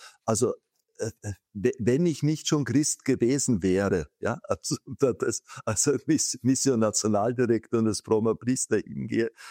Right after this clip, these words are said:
ja, also ich wäre, wenn ich als Atheist dort gewesen wäre, also ich wäre auf jeden Fall dann Christ geworden, weil ich dort, weil man dort an der politischen, an der gesellschaftlichen Situation einfach sieht,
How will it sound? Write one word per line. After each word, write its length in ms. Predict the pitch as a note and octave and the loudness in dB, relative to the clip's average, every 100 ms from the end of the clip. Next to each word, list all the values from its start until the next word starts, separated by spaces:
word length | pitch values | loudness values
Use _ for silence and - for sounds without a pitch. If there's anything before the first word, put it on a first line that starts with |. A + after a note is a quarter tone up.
| - | -6
ja, 140 | G#2 - _ _ | -6 -6 _ _
also 220 | A#2 A2+ - | -2 0 2
ich 280 | C3 - A2+ | 0 0 0
wäre, 480 | A2+ B2 B2+ A#2 - | 2 4 2 0 0
wenn 180 | A2+ A2+ | 0 2
ich 200 | A2 - | 0 -2
als 180 | G2+ - | -2 -2
Atheist 560 | G#2 A#2 C3+ E3 - | 0 0 2 0 0
dort 320 | A#2+ G#2 - | 0 -2 -6
gewesen 480 | - G2 G2 F#2 F#2+ | -2 2 2 0 0
wäre, 240 | F2+ E2+ - _ _ | 0 -2 -6 _ _
also 240 | - F#2+ G#2+ | -4 0 0
ich 180 | F2+ G2 | 0 0
wäre 220 | F#2 - | 0 -2
auf 140 | F2 | -4
jeden 240 | F2+ E2+ A2 | -2 -2 -2
Fall 220 | A2 G#2+ | 0 0
dann 160 | A2 | 0
Christ 380 | A2+ B2 D#3 - | -2 -2 -2 -4
geworden, 380 | G2+ E2 F2 - - - - | -4 -2 -4 -4 -16 -12 -2
weil 200 | G2+ A#2 | 0 0
ich 160 | G2 | 0
dort, 280 | A2 G#2+ - | 0 0 0
weil 160 | G#2+ A2 | 0 2
man 160 | A2 | 2
dort 320 | A2 G2+ - | 0 -2 -4
an 120 | G#2+ G#2+ | -2 -2
der 80 | |
politischen, 760 | G2+ G#2 A2+ D3+ D#3+ C3 A#2+ F#2+ | 0 2 2 0 -2 0 0 2
an 180 | F#2+ G2+ | 2 0
der 100 | G2 | 0
gesellschaftlichen 840 | G2+ - A2 A#2 - - A#2 A#2+ | 0 2 0 0 -2 -2 -4 -2
Situation 800 | - A2+ - G2+ - G2 G#2+ A#2 | -2 0 0 0 0 0 2 0
einfach 360 | A2+ A2+ G#2+ - | 0 -2 -4 -4
sieht, 280 | - C3+ | 0 -2